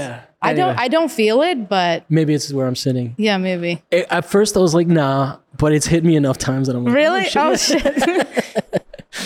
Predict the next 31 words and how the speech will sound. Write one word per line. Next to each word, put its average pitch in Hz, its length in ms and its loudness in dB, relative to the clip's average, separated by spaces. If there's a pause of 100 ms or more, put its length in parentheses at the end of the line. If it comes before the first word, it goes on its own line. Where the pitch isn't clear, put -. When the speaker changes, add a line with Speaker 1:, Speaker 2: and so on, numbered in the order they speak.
(140)
Speaker 1:
<laughs> - 20 -6
I 165 80 0
think 185 160 2
we're 165 100 2
fine. 120 280 -4
I 123 40 0
don't 139 140 2
think 143 120 0
Speaker 2:
Definitely 240 320 0
Speaker 1:
the 226 60 0
cameras 214 240 0
Speaker 2:
artist-run 226 340 0
space 220 440 -2
vibes 175 440 0
in 185 160 0
here. 185 260 0
Speaker 1:
Yeah, 285 360 4
and 240 140 2
I 226 40 4
don't 214 140 4
think 208 160 2
the 180 80 2
cameras 165 500 2
are 143 140 -2
gonna 143 260 2
be 139 420 -2
too 147 300 0
wet 135 220 -4
Speaker 2:
No. 196 140 -4
Speaker 1:
from 117 200 -6
that. 110 240 -10